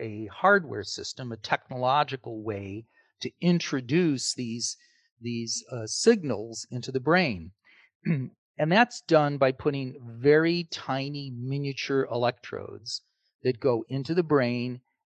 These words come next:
and when small electric currents go into them, it then stimulates the neurons that are in the brain,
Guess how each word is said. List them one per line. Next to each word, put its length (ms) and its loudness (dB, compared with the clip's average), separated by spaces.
and 280 -4
when 280 -2
small 540 2
electric 400 0
currents 480 0
go 240 -2
into 240 -10
them, 360 -6
it 180 -2
then 180 2
stimulates 840 2
the 140 -6
neurons 640 0
that 140 -2
are 100 -2
in 140 -4
the 60 -8
brain, 600 0